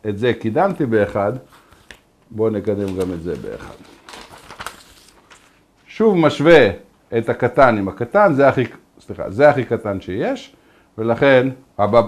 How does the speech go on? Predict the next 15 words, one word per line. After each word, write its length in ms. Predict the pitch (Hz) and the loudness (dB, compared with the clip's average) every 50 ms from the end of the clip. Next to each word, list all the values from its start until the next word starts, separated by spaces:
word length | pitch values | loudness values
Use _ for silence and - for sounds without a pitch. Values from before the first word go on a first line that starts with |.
| - | 0
הוא 200 | - 143 151 147 | -2 2 4 4
הבא 160 | 127 110 113 107 | 6 4 2 0
בתור, 400 | 98 98 92 - 190 214 233 226 - - - _ _ _ _ | 0 -2 -4 0 2 4 4 2 0 -6 -16 _ _ _ _
הוא 160 | - 156 156 | -4 0 2
לא 100 | 147 139 | 2 2
בחיתוך, 640 | 123 113 107 - 110 101 - 226 233 240 220 - - - _ _ _ _ _ _ _ - | 2 2 -2 -4 -6 -8 -4 -2 -2 -2 -2 -4 -8 -18 _ _ _ _ _ _ _ -14
אני 160 | 117 110 113 107 | -8 -6 -6 -4
זורק 360 | 104 104 98 92 85 - 82 | -2 -2 -2 -2 -4 -8 -10
אותו. 180 | 80 - - - _ _ _ _ _ _ _ _ _ _ _ _ _ _ _ _ _ _ _ _ _ _ _ _ _ _ _ _ - - - 131 120 | -16 -16 -18 -20 _ _ _ _ _ _ _ _ _ _ _ _ _ _ _ _ _ _ _ _ _ _ _ _ _ _ _ _ -20 -20 -14 -12 -12
אז 80 | 107 | -10
זורק 360 | 98 98 107 117 165 180 170 | -8 -6 -4 -4 -4 -4 -6
אותו, 160 | 165 143 - 123 | -8 -8 -6 -6
מתקדם 520 | 113 110 - - 120 110 117 117 113 104 | -6 -6 -4 -4 -4 -2 -2 -2 -2 -2
באינדקס 440 | 104 98 98 95 92 92 85 - 82 | -2 -2 -2 -4 -6 -8 -10 -10 -10
באחד. 320 | 82 82 78 - - - | -10 -10 -12 -12 -16 -20